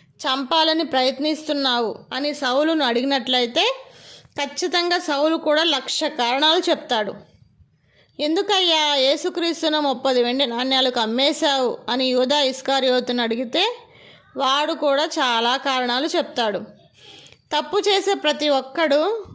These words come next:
తాను చేస్తున్న తప్పును సమర్థించుకోవడానికి అనేక కారణాలు చెప్తాడు.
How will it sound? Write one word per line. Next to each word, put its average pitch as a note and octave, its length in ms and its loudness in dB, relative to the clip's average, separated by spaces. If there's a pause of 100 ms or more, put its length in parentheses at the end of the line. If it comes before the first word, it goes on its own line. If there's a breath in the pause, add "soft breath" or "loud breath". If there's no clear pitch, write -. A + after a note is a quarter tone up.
(140)
తాను C4+ 220 0
చేస్తున్న D#4 540 0
తప్పును C4 460 -4
సమర్థించుకోవడానికి B3+ 1500 -2 (500 loud breath)
అనేక C#4 340 0
కారణాలు C4+ 600 0
చెప్తాడు. C4+ 560 -2